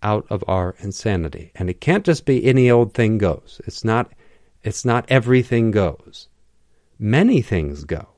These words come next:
It's not any meaning we want. We can't be crazy. We, there has to be wisdom, love, and beauty in it somehow.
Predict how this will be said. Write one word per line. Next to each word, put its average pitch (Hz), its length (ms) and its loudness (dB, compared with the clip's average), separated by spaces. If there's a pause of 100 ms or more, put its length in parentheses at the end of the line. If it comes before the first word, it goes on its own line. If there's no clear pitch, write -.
(600)
It's - 220 -6
not 123 220 2
any 139 220 4
meaning 131 420 2
we 123 140 6
want. 120 400 -4
We 101 140 -6
can't 107 320 -4
be 110 140 2
crazy. 104 520 -2 (240)
We, 110 200 -12
there 107 160 -4
has 143 280 -4
to 127 120 -2
be 113 360 0 (380)
wisdom, 113 440 0
love, 104 200 0
and 101 140 0
beauty 135 320 0
in 76 140 -8
it 76 160 -20
somehow. 110 560 0